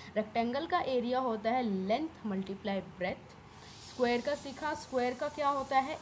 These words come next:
A multiply ए, यानी ए स्क्वायर।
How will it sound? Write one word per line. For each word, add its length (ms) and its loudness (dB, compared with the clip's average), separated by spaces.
A 240 0
multiply 640 0
ए, 280 -2
यानी 440 4
ए 340 4
स्क्वायर। 440 -2